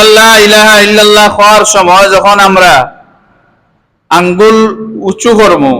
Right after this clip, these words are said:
উঁচু করার পরে তো নামাই নিমু না নি, নিচে দিয়া নামাই নিমু। নামানোর সময় আমরা এই দুইটা আঙ্গুল মানে জমা থাকা, মানে একত্রিত থাকবো, বাকিগুলা এভাবে বন্ধ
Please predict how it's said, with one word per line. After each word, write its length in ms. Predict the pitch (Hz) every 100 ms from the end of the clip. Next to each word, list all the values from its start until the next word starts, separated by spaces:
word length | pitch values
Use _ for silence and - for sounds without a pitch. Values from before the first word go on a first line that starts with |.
| 123 - - - - _ _
উঁচু 240 | 165 170 214
করার 320 | 208 214 220 214
পরে 180 | 202 214
তো 100 | 220
নামাই 280 | 202 180 202
নিমু 180 | 214 208
না 100 | 165
নি, 140 | 135 107 - - _ _ _ -
নিচে 260 | 160 180 190
দিয়া 200 | 214 226
নামাই 320 | 208 190 208
নিমু। 260 | 220 214 208 208 - - - - _
নামানোর 520 | 165 170 196 208 226 214 214
সময় 460 | 190 185 190 220 240 - - - _ _ -
আমরা 240 | 185 214 208 202
এই 80 | 226 202
দুইটা 240 | 226 233 220
আঙ্গুল 280 | 196 196 208 202
মানে 240 | 196 190 175 - - 147
জমা 260 | 160 175 208
থাকা, 220 | 233 214 208 - 165 165 165 170
মানে 180 | 165 156 147 - -
একত্রিত 420 | 175 208 214 226 226 220
থাকবো, 300 | 185 185 220 240 - -
বাকিগুলা 420 | 165 202 226 220
এভাবে 280 | 202 202 202
বন্ধ 220 | 175 190